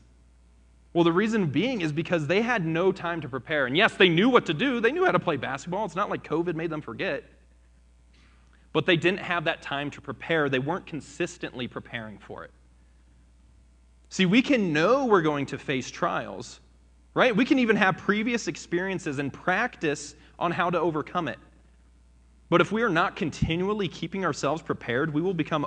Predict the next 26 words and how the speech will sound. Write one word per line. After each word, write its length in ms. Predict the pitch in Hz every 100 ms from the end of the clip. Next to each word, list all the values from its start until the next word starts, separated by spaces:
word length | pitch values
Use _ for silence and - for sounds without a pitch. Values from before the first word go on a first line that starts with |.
| -
overwhelmed 720 | 139 139 131 113 110 104 101 - - - _
when 140 | 123
we 80 | 113
do 220 | 110 117
experience 420 | 107 - 95 90 -
suffering. 400 | - - 76 - - - _ _ _ _ _ _ _ _ _ _ _ _ _ _ _ _ _ _ _ _ _ _ _ _
So 140 | - 160
what 120 | 196
does 140 | 214
it 100 | 190
look 160 | 160 165
like 180 | 165 143
for 140 | -
a 40 | 127
Christian, 360 | - 139 131
right? 200 | 123 139
How 160 | - 160
do 80 | 180
we, 200 | 202 175 165 139
we 140 | 151
stay 300 | - - 151
prepared 560 | 139 - - 123 117 113
for 100 | 117
when 140 | 117
suffering 400 | - 113 - 98
comes? 400 | - 107 - -